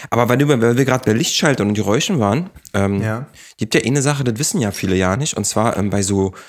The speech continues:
Speaker 1: keine Ahnung, das kann so Actionfilm, Gruselfilm sein. Auf jeden Fall muss es so eine Szene sein, so ein dunkler Hangar, ne? Ein dunkler Flugzeughangar als Beispiel. Und dann gehen so
Speaker 2: Mhm.
Speaker 1: nach und nach die Lichter an. Ne? Und dann hörst du doch immer
Speaker 2: Mhm.
Speaker 1: so, tuff, tuff,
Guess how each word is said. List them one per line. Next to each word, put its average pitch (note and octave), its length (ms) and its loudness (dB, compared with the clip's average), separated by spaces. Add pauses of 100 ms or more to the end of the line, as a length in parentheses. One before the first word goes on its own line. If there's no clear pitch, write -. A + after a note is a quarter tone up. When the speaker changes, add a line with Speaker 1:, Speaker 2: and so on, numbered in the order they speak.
(280)
Speaker 1:
keine - 260 -8
Ahnung, G2+ 240 -4
das - 140 -8
kann - 180 -4
so G#2 100 -2
Actionfilm, G#2 880 0
Gruselfilm G2+ 760 0
sein. F#2+ 340 0
Auf F2 100 -4
jeden A#2 100 -2
Fall A#2+ 100 0
muss A2 160 0
es G#2+ 100 -4
so G2+ 80 -2
eine G#2 100 0
Szene A#2 320 0
sein, G#2+ 340 0 (540)
so - 120 0
ein F#2 100 0
dunkler A2+ 420 2
Hangar, D#3+ 560 0 (100)
ne? C3+ 260 0 (1300)
Ein F#2 60 -6
dunkler A#2 320 0
Flugzeughangar B2+ 680 0
als A2+ 180 -2
Beispiel. B2 560 -2 (420)
Und F#2+ 100 -2
dann G2 120 0
gehen G#2+ 120 2
so G#2 80 2
Speaker 2:
Mhm. G2+ 60 4
Speaker 1:
nach G#2+ 200 4
und A2+ 60 0
nach G2+ 140 0
die - 100 -4
Lichter F#2+ 380 0
an. E2 240 -4 (480)
Ne? A2 160 0
Und G#2 60 0
dann F#2+ 100 0
hörst F#2+ 180 -2
du A2 40 -2
doch E2+ 80 0
immer G2+ 140 4
Speaker 2:
Mhm. A2+ 40 2
Speaker 1:
so, F#2 160 2 (460)
tuff, - 460 -6 (200)
tuff, G2 500 -4